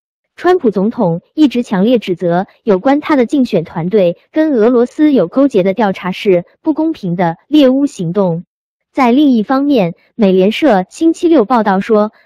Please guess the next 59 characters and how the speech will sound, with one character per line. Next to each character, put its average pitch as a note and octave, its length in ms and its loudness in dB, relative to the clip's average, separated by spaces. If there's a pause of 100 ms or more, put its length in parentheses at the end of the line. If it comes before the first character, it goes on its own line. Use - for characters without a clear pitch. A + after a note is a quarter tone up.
(120)
美 G3+ 180 0
国 A3+ 160 2
会 B3+ 140 2
参 D4 220 0
议 C#4+ 100 2
院 G#3+ 400 2
情 G#3+ 240 0
报 C#4+ 180 2
委 F#3+ 160 2
员 F3+ 220 -2
会 C#4 160 -2
主 F3+ 160 -2
席 F#3+ 420 -4
理 G3 160 -2
查 G3 220 -4
德· G3 180 2
德 F3 340 -2 (520)
博 B3+ 100 2
尔 C4 160 2
在 G#3 160 0
接 B3 180 0
受 G3+ 300 0
独 G3 240 -2
家 G3 220 0
采 G3+ 180 -4
访 F#3 180 -2
时 G#3+ 200 -6
承 F#3 240 -2
认， F#3+ 260 0 (240)
到 C#4 160 2
目 D4 180 2
前 G3+ 280 0
为 G#3+ 120 2
止 F#3 200 -2
还 G#3 180 -2
没 C4+ 120 2
有 B3 120 2
掌 E3+ 240 -2
握 F#3 260 0 (200)
有 G3 140 2
关 C#4+ 180 0
川 E4 240 -2
普 F#3 160 -2
总 F#3+ 180 -2
统 G3 180 -4
的 F3 120 -2
竞 B3 200 -2
选 F3 200 -2
团 E3+ 240 -8
队 F#3+ 260 0 (180)
与 G#3 200 0
俄 G3 120 2
罗 B3+ 160 2
斯 D4 260 -4
勾 D#4 180 2
结 G3 160 0
的 G3 100 0
物 A3 180 -2
证。 F#3 360 -4